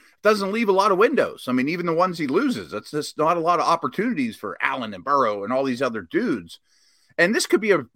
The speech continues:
let's make this a little bit longer conversation. If we get the Eagles tomorrow, we get the Eagles tomorrow. But I find this really interesting 'cause as you were bringing us in, I went to draft history dot com and just wanted to look at the first round quarterbacks.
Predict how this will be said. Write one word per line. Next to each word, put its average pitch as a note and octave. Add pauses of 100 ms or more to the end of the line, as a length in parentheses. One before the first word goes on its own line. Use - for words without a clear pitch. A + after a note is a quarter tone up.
(140)
let's A4+
make -
this E3+
a D#3
little B2+
bit A2+
longer G#2+
conversation. F#2+
If E2
we A3+
get A#3+
the F#3
Eagles E3+
tomorrow, D3
we C3+
get B2+
the A#2
Eagles G#2+
tomorrow. E2
But C#3 (720)
I D#4
find B3+
this G3
really E3
interesting A2+
'cause A#2+
as G#3+
you A3+
were A3+
bringing F#3
us D#3
in, D3
I C#3
went C#3+
to D3
draft C#3
history C3+
dot A#2
com G2 (100)
and C3
just D#3
wanted E3
to D3
look D3
at D3
the A2+
first C#3
round C3
quarterbacks. E3